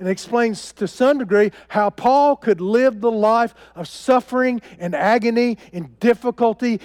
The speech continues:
and defeat and rejection that he did. But in that life, he had a song in his heart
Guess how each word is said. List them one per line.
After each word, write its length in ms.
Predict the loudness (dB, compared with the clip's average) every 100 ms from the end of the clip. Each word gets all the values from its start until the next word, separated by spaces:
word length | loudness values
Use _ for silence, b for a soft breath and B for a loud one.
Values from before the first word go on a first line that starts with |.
| B
and 100 | -8
defeat 440 | -8 -4 -2 -2
and 120 | -2 -2
rejection 520 | 0 0 0 -4 -2
that 160 | 0
he 140 | 0 -2
did. 280 | 0 0 -2 B -4
But 140 | -2
in 440 | 0 2 2 2
that 280 | 2 2 0
life, 440 | 0 2 2 0 -2 B
he 420 | -4 2 4 2 0
had 240 | 0 2 2
a 80 | 0
song 540 | 0 0 2 0 0
in 80 | -2
his 100 | 0
heart 320 | 2 2